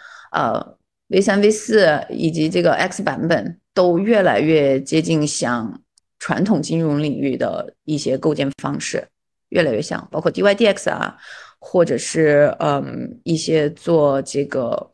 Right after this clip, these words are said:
嗯，嗯，不计时的一些，或者是，呃，未价式的这种，这种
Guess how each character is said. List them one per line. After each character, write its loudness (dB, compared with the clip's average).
嗯， -6
嗯， -6
不 2
计 0
时 -2
的 0
一 -2
些， -2
或 -2
者 -4
是， -6
呃， -4
未 2
价 0
式 -2
的 -2
这 -2
种， -4
这 -8
种 -8